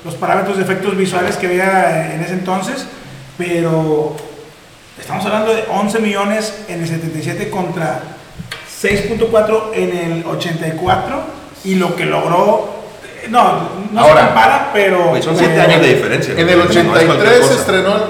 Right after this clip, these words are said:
Speaker 2: El retorno del Jedi con una inversión de treinta y dos millones y con una recaudación de cuatrocientos setenta y cinco millones.
Speaker 3: A ver,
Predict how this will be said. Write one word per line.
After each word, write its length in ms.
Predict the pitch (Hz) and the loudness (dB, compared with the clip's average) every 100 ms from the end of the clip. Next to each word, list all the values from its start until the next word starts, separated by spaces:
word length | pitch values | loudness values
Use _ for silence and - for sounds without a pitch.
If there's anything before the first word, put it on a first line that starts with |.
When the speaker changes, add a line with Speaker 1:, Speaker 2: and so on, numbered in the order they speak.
| - | -2
Speaker 2:
El 80 | 135 | -2
retorno 400 | 135 165 190 190 | 0 0 0 -2
del 140 | 160 | 0
Jedi 380 | 180 175 160 - - - - | 0 4 4 4 0 -8 -8
con 120 | 131 | -2
una 140 | 135 202 | -2 0
inversión 380 | 190 139 151 180 | -2 0 -2 -2
de 60 | |
treinta 320 | 170 147 135 | -4 -4 -2
y 60 | 117 | -2
dos 180 | 131 151 | -2 -4
millones 400 | 180 123 117 113 - - - - - | -4 -4 -4 -6 -10 -16 -20 -20 -12
y 80 | 120 | -8
con 160 | 127 | -2
una 160 | 151 208 | 2 2
recaudación 520 | 190 143 131 - 156 | 2 2 0 0 -2
de 60 | 190 - 160 143 135 139 | -2 -4 2 2 2 0
cuatrocientos 720 | 135 135 160 165 190 - - | 0 0 0 0 0 -4 -4
setenta 640 | 185 - 139 131 127 131 123 | -4 -4 -2 0 -2 -2 -4
y 120 | 117 | -4
cinco 440 | - 160 - - | -4 -4 -4 -6
millones. 240 | 131 113 104 | -6 -4 -2
Speaker 3:
A 40 | |
ver, 220 | - - | -2 -2